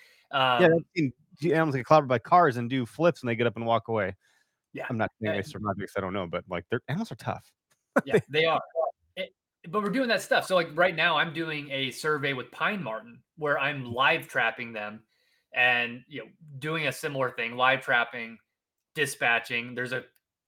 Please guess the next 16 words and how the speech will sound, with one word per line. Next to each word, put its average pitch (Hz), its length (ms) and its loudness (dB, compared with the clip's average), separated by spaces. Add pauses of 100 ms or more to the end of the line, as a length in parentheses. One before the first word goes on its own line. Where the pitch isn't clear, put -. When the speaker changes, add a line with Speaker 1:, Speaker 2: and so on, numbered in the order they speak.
(120)
Speaker 2:
co-fund 151 640 2
where 139 140 4
I'm 135 140 4
actually 135 260 0
sending 139 380 -6
the 123 80 -6
tongues 135 380 -6
to 135 180 -8
a 123 40 -8
University 135 600 -4
of 135 60 -4
Montana 135 480 -4
P 175 240 -6
H 170 160 -8
D 214 160 -6
study. 123 680 -2